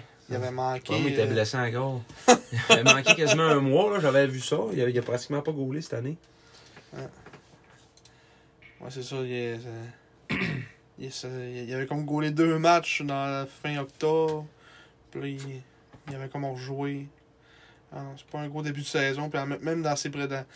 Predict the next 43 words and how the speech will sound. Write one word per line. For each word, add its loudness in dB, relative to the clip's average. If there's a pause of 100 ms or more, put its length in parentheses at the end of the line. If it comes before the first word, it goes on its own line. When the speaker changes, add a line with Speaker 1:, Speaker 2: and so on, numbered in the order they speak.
(300)
Speaker 1:
toutes -18
les 2
fois -2
qu'il 0
a 0
gaulé, 0
il 4
a 6
accordé -2
sept 2
buts, -8
cinq -2
buts, -8
sept -2
buts. -8 (380)
Speaker 2:
Ouais. -4 (400)
Sa -6
moyenne, 0
c'est, -4
euh, -4
Speaker 1:
En -8 (140)
tout -20
cas, -6
Speaker 2:
ça -2
Speaker 1:
contre, 0
Speaker 2:
fait 2
peur. 0 (320)
Speaker 1:
contre, -6
euh, -4
contre -6
Drummondville, 0
au 0
moins, -6
il -4
était -8
pas -8
pire. -8
Il -10
a -10
accordé -8
juste -10
un -6
but. -8